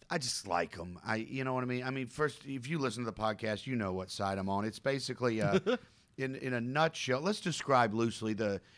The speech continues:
Speaker 1: in, in case you don't know, the, the Scopes monkey trial. That's what they called it, right? So you have a, John T. Scopes was a
Speaker 2: Mm-hmm.
Speaker 1: teacher, okay, in Tennessee.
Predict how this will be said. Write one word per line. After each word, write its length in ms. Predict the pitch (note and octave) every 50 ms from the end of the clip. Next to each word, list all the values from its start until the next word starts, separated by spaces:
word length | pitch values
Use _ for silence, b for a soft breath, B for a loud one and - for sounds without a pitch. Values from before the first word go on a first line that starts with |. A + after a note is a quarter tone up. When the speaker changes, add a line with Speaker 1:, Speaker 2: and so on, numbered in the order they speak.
| B B
Speaker 1:
in, 220 | - A#2 A#2 A2+ -
in 100 | - A#2
case 220 | G#2+ A#2+ A#2 F#2+
you 80 | G2+ A2+
don't 140 | G#2+ G#2+ G#2+
know, 100 | G#2+ G#2+
the, 160 | G#2 A2 A2+
the 140 | - A2 A2
Scopes 400 | - - - C3 B2 A2 - A2+
monkey 320 | G#2+ A2 A#2 G#2 - G2+
trial. 240 | F2+ - G2 E2+ E2+
That's 280 | G#2+ C3 C#3+ - - -
what 160 | B2 B2 G#2+
they 120 | A#2 G2+
called 400 | - - - - G2+ F#2 E2+ D2
it, 80 | D2+ - -
right? 200 | - G#2 G#2+ - B B B B B B
So 140 | - - B2+
you 160 | B2+ C#3 E3
have 180 | F#3+ F#3 D#3 B2+
a, 220 | B2 G#2+ G2 F2 - - _ _ _ _ _ _ - - _ -
John 380 | F2 G#2+ C3 C#3 D#3+ F#3 F#3+
T. 180 | - - E3+ D3
Scopes 800 | - - - - - B2+ A#2 C3 D#3 - - - - - - -
was 240 | A#2 A#2 A#2 G#2+ A2+
a 40 |
Speaker 2:
Mm-hmm. 80 | G#2+ G2+
Speaker 1:
teacher, 380 | G#2+ - G#3 G3 - - G2+ - - _ _ _ _ _ _ _ _ _ _ _ G#2+
okay, 340 | F#2+ - A2 A2 A#2+ B2 B2
in 120 | A#2 G#2+ G2
Tennessee. 680 | - - D3+ D#3 C3+ - - B2+ B2 B2+ C#3 E3 -